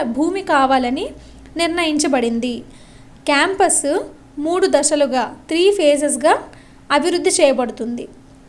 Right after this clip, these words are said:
రెండు వేల ఇరవై ఆరు నాటికి మొదటి దశలో కార్యకలాపాలు ప్రారంభించాలని భావిస్తున్నారు. నెక్స్ట్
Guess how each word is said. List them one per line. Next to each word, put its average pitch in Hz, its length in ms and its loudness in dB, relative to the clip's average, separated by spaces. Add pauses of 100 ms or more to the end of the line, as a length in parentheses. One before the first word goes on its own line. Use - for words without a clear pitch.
(180)
రెండు 302 240 2
వేల 403 220 4
ఇరవై 302 240 0
ఆరు 311 220 0
నాటికి 247 440 -4 (880)
మొదటి 381 380 4
దశలో 262 380 2 (600)
కార్యకలాపాలు 302 960 2 (400)
ప్రారంభించాలని 302 1040 0 (480)
భావిస్తున్నారు. 277 720 -2 (1080)
నెక్స్ట్ 381 240 -2